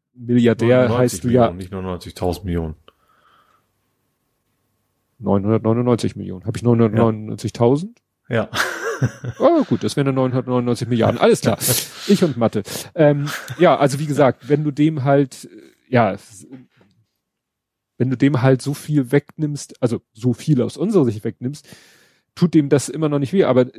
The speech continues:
Speaker 1: auf der anderen, im Gegenteil, also selbst das, was heute schon steuerlich vielleicht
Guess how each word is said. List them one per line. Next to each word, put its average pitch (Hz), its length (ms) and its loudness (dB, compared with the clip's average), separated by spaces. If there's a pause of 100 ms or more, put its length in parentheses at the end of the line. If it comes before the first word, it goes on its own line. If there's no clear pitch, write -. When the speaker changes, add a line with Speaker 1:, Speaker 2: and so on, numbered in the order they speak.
(180)
Speaker 1:
auf 180 140 -6
der - 140 0
anderen, 151 340 -2
im 127 320 -4
Gegenteil, 117 840 0
also 123 260 0 (800)
selbst 135 340 0
das, 135 260 0
was 165 300 0
heute 135 320 2
schon 120 240 -2
steuerlich 117 560 0
vielleicht 110 540 -6